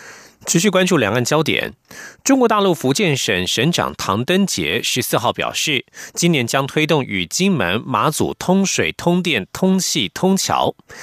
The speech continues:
大陆委员会在十五号晚间透过书面回应，上述议题涉及中央职权，必须由中央政府全盘衡量及审慎评估。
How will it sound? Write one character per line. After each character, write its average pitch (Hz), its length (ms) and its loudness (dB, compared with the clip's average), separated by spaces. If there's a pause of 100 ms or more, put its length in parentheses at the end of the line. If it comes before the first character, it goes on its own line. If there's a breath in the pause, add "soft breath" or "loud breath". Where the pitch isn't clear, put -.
(320 loud breath)
大 240 120 4
陆 226 180 4
委 110 80 2
员 113 120 0
会 156 180 0
在 135 180 0
十 151 200 0
五 147 100 2
号 127 200 0
晚 80 200 0
间 139 240 0
透 147 180 0
过 123 200 2
书 - 200 0
面 156 220 0
回 76 220 -2
应， 127 240 -4 (320 loud breath)
上 170 220 2
述 143 160 0
议 175 140 -2
题 104 300 -2
涉 143 220 0
及 104 200 -2
中 180 240 0
央 170 180 0
职 - 180 0
权， - 340 -2 (240 loud breath)
必 202 100 4
须 175 160 2
由 110 180 2
中 170 180 0
央 175 160 2
政 175 180 0
府 76 240 -2
全 120 300 -2
盘 104 260 -2
衡 117 240 0
量 107 220 -2
及 107 220 -4
审 71 280 -2
慎 123 180 0
评 76 320 -6
估。 143 260 2